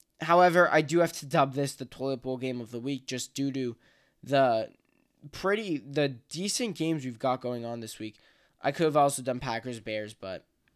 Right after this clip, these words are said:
I, I don't think the Packers are on the level of the Jacksonville Jaguars. I like the Lions, though. Jaguars aren't bad. Big win over the Baltimore Ravens, but come on, they don't have the pieces right now. I'm not very interested in Lions in this one.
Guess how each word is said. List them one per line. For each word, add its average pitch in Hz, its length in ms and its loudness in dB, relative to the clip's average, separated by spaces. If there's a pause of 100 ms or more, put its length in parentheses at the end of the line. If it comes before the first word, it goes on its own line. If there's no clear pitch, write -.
(200)
I, 80 300 0
I 113 40 2
don't 107 180 -4
think 110 180 -12
the 135 60 -14
Packers 113 380 -8
are 113 60 -8
on 113 100 -10
the 107 100 -10
level 117 340 -6
of 117 200 -8
the 113 80 -10
Jacksonville 113 460 -8
Jaguars. 139 520 0 (720)
I 180 100 10
like 208 180 6
the 190 100 -4
Lions, 160 360 2
though. 160 280 2 (1800)
Jaguars 233 400 8
aren't 254 160 4
bad. 214 280 6 (200)
Big 190 180 2
win 208 220 0
over 196 240 -2
the 185 120 -2
Baltimore 165 460 -2
Ravens, 147 520 -4 (400)
but 143 340 4 (360)
come 139 180 -8
on, 101 140 -6
they 120 100 -6
don't 135 160 -4
have 117 80 -18
the 110 60 -20
pieces 113 360 -10
right 110 180 -8
now. 113 320 -6 (360)
I'm 135 180 -2
not 127 180 0
very 101 220 -8
interested 107 400 -10
in 107 120 -16
Lions 117 340 0
in 110 80 -10
this 110 180 -10
one. 110 180 -12